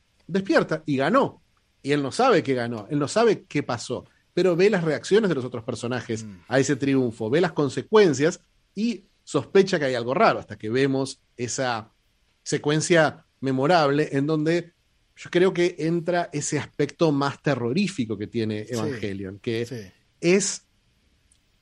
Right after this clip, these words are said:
Speaker 1: Yo siento mucho que en los primeros capítulos se está, está, se están picando un montón de cosas, se están mostrando un montón de cosas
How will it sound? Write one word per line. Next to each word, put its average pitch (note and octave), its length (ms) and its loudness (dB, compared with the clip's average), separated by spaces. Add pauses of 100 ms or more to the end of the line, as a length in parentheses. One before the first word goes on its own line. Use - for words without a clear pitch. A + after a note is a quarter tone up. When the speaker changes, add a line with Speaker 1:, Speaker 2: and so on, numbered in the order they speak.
(220)
Speaker 1:
Yo A3 140 -4
siento B3+ 340 0
mucho A3+ 260 -4
que F#3+ 60 0
en F3 60 0
los D#3 100 -2
primeros F#3 360 0
capítulos E3+ 520 -2
se - 140 -8
está, E3 280 -4
está, D3+ 180 -6
se D#3 80 -2
están F#3+ 200 -2
picando F3 440 0
un B2 60 -4
montón A#2 280 -4
de A2+ 100 -6
cosas, A2 200 -14
se A#2+ 60 -8
están D3+ 180 -4
mostrando D3+ 480 0
un A#2+ 60 -4
montón A2+ 220 -4
de A2+ 100 -4
cosas A#2 360 -4